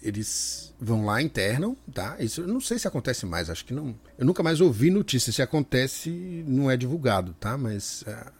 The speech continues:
até onde eu sei, a gente fez um bafafá muito grande. Quem acompanhou esse processo sabe do que que eu tô falando. E aí, o que é que acontece? O terapeuta, como ele viu que aquilo deu certo, e que os pais disseram, "Oh, oh, oh, você é bom,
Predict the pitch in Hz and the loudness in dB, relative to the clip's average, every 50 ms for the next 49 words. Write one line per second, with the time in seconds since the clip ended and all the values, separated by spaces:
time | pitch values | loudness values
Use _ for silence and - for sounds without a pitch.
0 | - - - - - 131 139 156 143 131 117 - - - 127 135 170 185 165 131 | -12 -10 -10 -4 0 2 4 6 6 6 6 4 4 4 4 4 4 6 4 4
1 | 104 113 120 110 - 123 110 117 110 107 110 107 - 117 120 - - 95 92 95 | 2 0 -2 -2 -2 0 0 2 2 2 0 0 -2 -4 -6 -4 -6 -6 -6 -4
2 | 110 120 - 175 135 117 113 127 151 147 113 104 98 - - - - - 240 240 | -4 -4 -2 0 0 2 2 2 2 0 0 -2 -6 -10 -14 -20 -6 -2 0 2
3 | 262 277 269 233 190 175 175 - - 180 170 - 147 139 143 127 - 120 110 113 | 2 2 2 4 4 4 4 4 4 4 6 6 6 8 6 6 4 4 4 4
4 | 113 - - 131 147 - - - 143 160 156 127 117 107 - 104 104 95 - - | 4 4 4 4 4 4 4 2 2 2 2 0 -2 -4 -4 -6 -6 -6 -8 -8
5 | - - - 90 85 85 - - - 196 160 151 156 160 180 185 - 214 185 214 | -8 -8 -8 -10 -10 -12 -14 -16 -6 0 4 6 6 6 6 4 4 0 -2 0
6 | 196 - 185 151 - - 113 101 90 - - - - - - - 104 92 - - | 0 2 0 2 2 2 2 2 0 0 -4 -8 -12 -8 -4 -2 -2 -2 0 4
7 | 143 160 170 - - - - - - - 143 147 139 120 113 127 - 143 - - | 4 6 6 4 2 -4 -12 -8 0 2 6 6 6 6 6 4 4 2 0 0
8 | 107 98 92 95 90 - - 165 165 175 160 - - 123 110 - 139 123 - - | -2 -2 0 0 0 2 2 4 4 2 2 0 -4 -8 0 2 2 2 4 2
9 | 120 113 110 101 - - 90 123 170 208 - 220 196 156 135 123 98 87 87 85 | 2 2 2 0 0 0 0 2 0 2 2 2 2 2 2 0 -2 -4 -6 -8
10 | 85 - 101 107 120 - - 123 90 92 101 120 156 175 165 139 120 95 | -10 -12 -8 -6 -6 -4 -4 -4 -4 -2 -2 0 0 0 0 -2 -2 -4